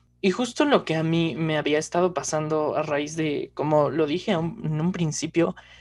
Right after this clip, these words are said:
este cambio como de la universidad, es que entras muy bien, yo creo que les pasa a muchos que, que entran como que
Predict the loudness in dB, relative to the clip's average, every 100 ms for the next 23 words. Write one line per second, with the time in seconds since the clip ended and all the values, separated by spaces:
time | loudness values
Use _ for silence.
0 | -8 -6 0 2 4 2 2 2 -2 2
1 | 0 0 -8 -6 -4 -4 -2 -2 -2 -2
2 | -2 -4 0 -2 -4 -16 -20 _ 4 6
3 | 6 6 6 6 2 0 0 2 0 0
4 | -4 -2 -2 -2 -4 -4 -4 -6 -8 -10
5 | -10 -10 -20 -20 _ -6 -2 -2 0 -2
6 | -2 -4 -6 -6 -8 -12